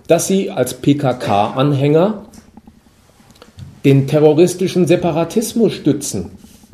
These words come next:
den die Türkei partout militärisch ausmerzen will. Das sind die Berechnungen in dieser Gegend, die auch ein Zeugnis davon ablegen, wie unwahr die Legende über diesen islamischen Staat ist,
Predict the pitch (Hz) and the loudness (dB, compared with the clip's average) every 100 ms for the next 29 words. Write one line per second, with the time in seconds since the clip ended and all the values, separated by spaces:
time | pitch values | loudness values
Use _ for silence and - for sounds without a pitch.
0 | - 139 139 131 147 139 127 139 151 135 | -6 -2 0 0 0 0 2 0 0 -4
1 | 135 - 160 214 - 143 139 139 135 131 | -4 -4 -4 -4 -4 0 2 2 2 -2
2 | 135 143 - 208 214 143 110 - 104 90 | -2 -6 -4 -4 -2 -4 -4 -6 -10 -8
3 | 82 73 - _ _ _ _ _ _ _ | -10 -12 -18 _ _ _ _ _ _ _
4 | - _ _ _ _ _ _ _ - _ | -20 _ _ _ _ _ _ _ -20 _
5 | - - 226 - 220 214 170 160 202 233 | -14 -4 -2 0 0 0 0 0 0 -4
6 | 233 202 185 170 165 180 208 190 156 175 | 0 2 2 0 -2 -2 0 0 -2 -2
7 | 226 185 135 143 - - 254 202 180 - | -2 -2 -4 -2 -2 0 0 0 -4 0
8 | 139 143 143 135 - 131 127 127 120 - | 0 0 0 -2 -2 -4 -2 -6 -8 -6
9 | 110 110 98 98 92 85 _ _ _ _ | -4 -2 -2 -4 -8 -14 _ _ _ _
10 | - _ _ 156 175 - 208 269 254 143 | -20 _ _ -2 -2 4 6 8 6 4
11 | 123 120 110 101 - 147 147 143 - - | 2 2 -2 -6 -8 -2 -2 -2 -6 0
12 | 135 143 160 226 233 175 143 139 127 131 | 2 6 4 6 4 4 4 2 2 -2
13 | 135 127 139 113 117 113 120 - - 98 | -4 -4 -4 -2 -4 -4 -8 -8 -4 -2
14 | 95 - 85 - - | -4 -6 -12 -12 -14